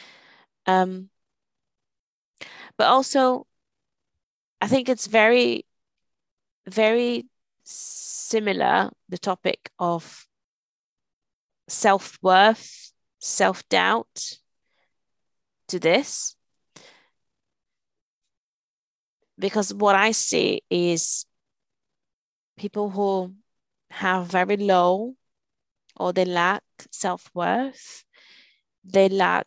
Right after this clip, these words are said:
that sense of making decisions, even just making decisions,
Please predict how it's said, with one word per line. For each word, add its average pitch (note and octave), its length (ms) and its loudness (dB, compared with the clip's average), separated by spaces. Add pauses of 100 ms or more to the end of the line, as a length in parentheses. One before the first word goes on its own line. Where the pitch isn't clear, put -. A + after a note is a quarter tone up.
(120)
that - 260 -2
sense F3+ 500 -6
of - 540 -4 (1200)
making F#3 420 -2
decisions, F3 800 -8 (300)
even F#3+ 500 -6
just - 240 -14
making F3 320 -8
decisions, F#3 640 -10